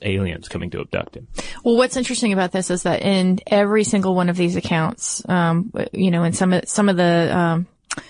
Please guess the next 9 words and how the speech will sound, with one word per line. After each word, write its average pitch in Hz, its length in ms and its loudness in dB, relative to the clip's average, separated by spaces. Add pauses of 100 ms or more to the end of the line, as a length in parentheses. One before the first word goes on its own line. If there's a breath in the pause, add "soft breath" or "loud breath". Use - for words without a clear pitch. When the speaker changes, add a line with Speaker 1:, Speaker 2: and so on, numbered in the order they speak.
(220 loud breath)
Speaker 2:
Capgras 175 560 2
and 165 140 2
the, 165 240 2 (100)
um, 165 360 0 (360)
and - 280 0
the 180 80 4
other 170 340 2 (420)
misidentification 175 1000 0
syndromes 170 640 0